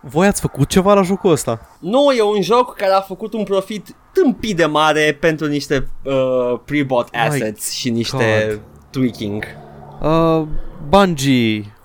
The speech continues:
Speaker 2: Mm.
Speaker 1: a mai recunoscut că au făcut niște greșeli. Nu, nu, nu, nu, ups,
Speaker 2: Oh, oh.
Speaker 1: upsi. Când au gate-uit content în, um, în Curse of Osiris, au restaurat contr-, uh,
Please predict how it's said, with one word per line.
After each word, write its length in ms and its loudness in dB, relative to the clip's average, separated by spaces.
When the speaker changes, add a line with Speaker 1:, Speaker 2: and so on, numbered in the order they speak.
Speaker 2:
Mm. 200 -4
Speaker 1:
a 120 0
mai 640 0
recunoscut 680 0
că 180 -2
au 80 4
făcut 220 -2
niște 200 0
greșeli. 520 2
Nu, 200 4
nu, 200 -4
nu, 240 0
nu, 200 2
ups, 240 -4
Speaker 2:
Oh, 140 -2
oh. 100 -6
Speaker 1:
upsi. 320 -6
Când 220 4
au 100 10
gate-uit 640 2
content 420 -2
în, 200 -2
um, 520 -4
în 120 -4
Curse 240 0
of 80 -6
Osiris, 760 4
au 800 -2
restaurat 720 0
contr-, 340 -6
uh, 500 -2